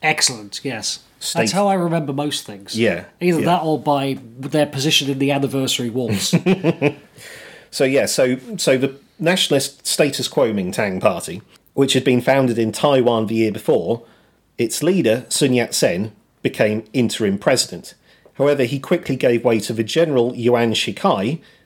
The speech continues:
Speaker 2: a man who was rumoured to have killed the Emperor Gangzhou by poisoning him with arsenic. So with the fall of the Qing and the nationalist K M T government, that's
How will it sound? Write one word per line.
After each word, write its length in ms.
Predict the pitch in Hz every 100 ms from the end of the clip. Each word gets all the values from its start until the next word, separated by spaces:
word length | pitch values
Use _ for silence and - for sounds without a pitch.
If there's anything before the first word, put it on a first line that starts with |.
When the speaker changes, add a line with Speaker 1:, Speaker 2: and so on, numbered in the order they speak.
| -
Speaker 2:
a 60 | 123
man 280 | 123 120
who 120 | 110 120
was 200 | 113 147
rumoured 260 | 135 120
to 100 | 113
have 120 | 117
killed 320 | - 262 269 123
the 100 | 110
Emperor 260 | 101 107
Gangzhou 600 | 98 101 98 92 87 113 - _ _
by 140 | 127 120
poisoning 460 | - 113 101 110
him 220 | 98 95
with 200 | 90 95 -
arsenic. 600 | 143 139 113 - - - _ _ _ _ _ _ _ _ _ _ _ _ _ _ _
So 160 | - 156
with 180 | 233
the 80 | 233
fall 260 | - 247 233
of 80 | 185
the 60 |
Qing 340 | - 202 131 117
and 120 | 113
the 60 |
nationalist 540 | 131 143 - 139 120 -
K 240 | - 139
M 160 | 120 113
T 220 | - 113
government, 640 | 110 135 107 85 101 - - _ _ -
that's 280 | 95 -